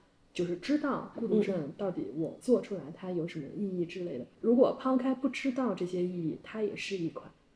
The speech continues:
Speaker 1: OK 的好喝的酒，对这个名字有印象了，那你再关注到一些事情，比如说我再回来 Ego 喝到这杯酒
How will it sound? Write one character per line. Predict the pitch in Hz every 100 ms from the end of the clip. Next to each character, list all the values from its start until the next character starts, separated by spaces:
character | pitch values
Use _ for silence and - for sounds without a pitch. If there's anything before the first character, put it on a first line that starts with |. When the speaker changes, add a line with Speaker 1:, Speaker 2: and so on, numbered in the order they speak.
| _ -
Speaker 1:
OK | 190 - 190
的 | 196
好 | -
喝 | - 190 180
的 |
酒， | 180 - - _ _ -
对 | 240 226
这 | 220
个 | 190 175
名 | 160 190
字 | 214
有 | 220 -
印 | 220 202
象 | 190 160 117
了， | - _ _
那 | 226 196
你 | 175
再 | - 190
关 | 240 269
注 | 254
到 | 202
一 | 185
些 | 185 196
事 | - 190
情， | - 175
比 | 143
如 | 175
说 | - 180 185 - _ -
我 | 170
再 | 240 240
回 | 185 170
来 | 180 180
Ego | 202 202 -
喝 | - 277
到 | 240
这 | 196
杯 | 170 165
酒 | -